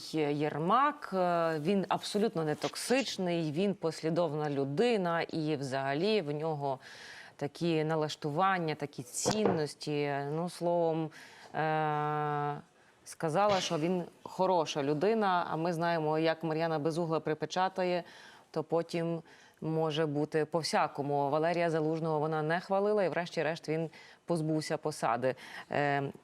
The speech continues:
м, власне, в Єрмака в порівнянні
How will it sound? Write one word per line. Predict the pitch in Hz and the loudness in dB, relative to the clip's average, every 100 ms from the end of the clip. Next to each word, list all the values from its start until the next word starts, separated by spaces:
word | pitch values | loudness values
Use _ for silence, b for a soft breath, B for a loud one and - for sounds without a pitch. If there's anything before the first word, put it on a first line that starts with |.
| - | -4
м, | 170 170 170 165 | 2 4 4 4
власне, | 175 269 302 | 2 2 2
в | 247 | 4
Єрмака | 220 208 202 202 277 381 | 4 4 2 4 4 4
в | 359 | 2
порівнянні | 226 208 214 226 226 220 208 196 | 2 4 4 4 4 4 4 2